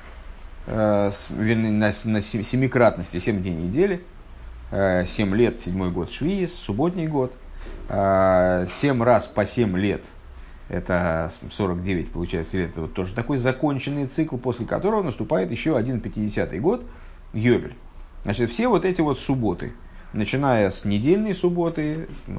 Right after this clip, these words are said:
и вот, э, заканчивая годовой субботой, э, это, э, идеи вот таких принципиальных поднятий. Есть рабочие дни или рабочие годы, <laughs> а е-, есть завершающий их,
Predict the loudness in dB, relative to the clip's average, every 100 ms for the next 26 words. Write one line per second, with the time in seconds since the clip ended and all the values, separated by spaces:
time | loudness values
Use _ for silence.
0 | -6 -4 -2 0 -2 -4 -6 -8 -6 -4
1 | -6 -6 -6 -4 -4 -6 -4 -2 0 2
2 | 2 2 0 0 -2 -4 -10 -16 -12 0
3 | 2 2 2 2 4 4 4 0 -6 -16
4 | -16 -16 -16 -6 0 2 4 6 4 4
5 | 4 4 4 2 2 2 2 2 2 0
6 | 0 2 2 0 2 2 2 2 2 4
7 | 0 0 0 0 0 0 0 2 0 0
8 | -2 0 -2 -2 -6 -16 -16 -16 -16 -4
9 | 0 2 4 4 2 2 0 0 2 2
10 | 0 -4 -10 -6 -2 0 2 2 2 0
11 | -2 -2 0 2 2 2 0 2 0 0
12 | -2 0 0